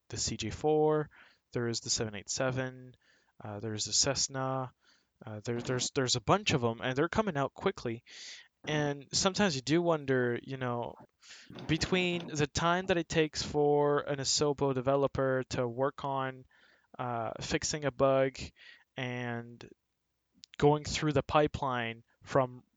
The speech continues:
writing the, the fix to the point where you have that fix in your simulator,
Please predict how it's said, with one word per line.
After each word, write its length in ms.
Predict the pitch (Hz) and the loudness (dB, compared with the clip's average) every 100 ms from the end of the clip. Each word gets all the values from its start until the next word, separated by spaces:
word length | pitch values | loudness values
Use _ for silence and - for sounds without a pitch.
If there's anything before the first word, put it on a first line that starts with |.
| 147 127 | -10 6
writing 460 | 147 156 147 131 - | 8 8 4 -2 -10
the, 80 | 123 _ _ - | -14 _ _ -6
the 80 | 139 | -6
fix 580 | - 147 123 - - - - - - _ | 2 2 2 -2 -6 -8 -18 -20 -20 _
to 140 | - 156 | 2 2
the 100 | 143 | 2
point 320 | 151 143 131 | 0 0 -2
where 100 | 131 | -2
you 200 | 127 170 | 2 2
have 320 | - 147 120 | 2 -2 -2
that 180 | 127 - | -4 -4
fix 260 | 131 - - | -6 -6 -4
in 200 | 170 170 | -4 -2
your 100 | 135 | -2
simulator, 540 | 135 117 107 104 | -2 -2 -4 -2